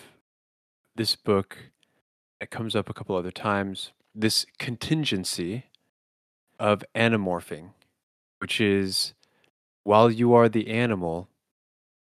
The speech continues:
you have both the animal brain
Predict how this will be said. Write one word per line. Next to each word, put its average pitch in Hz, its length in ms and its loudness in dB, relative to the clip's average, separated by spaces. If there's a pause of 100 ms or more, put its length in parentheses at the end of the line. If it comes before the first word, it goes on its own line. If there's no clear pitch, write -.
(560)
you 98 440 0
have 98 520 -4
both 107 360 2
the 101 200 -8
animal 117 420 -4
brain 127 520 -2